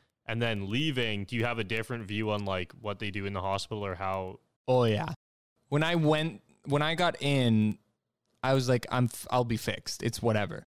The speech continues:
Speaker 2: It didn't really hit me until,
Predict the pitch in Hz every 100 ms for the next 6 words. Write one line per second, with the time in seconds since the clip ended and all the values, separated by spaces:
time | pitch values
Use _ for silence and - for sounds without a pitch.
0 | _ _ _ _ - 160 139 190 214 180
1 | 185 156 - 139 147 160 170 180 214 _
2 | _ _ _ _ _ _ _ - 147 131
3 | - - 160 143 135 127 117 -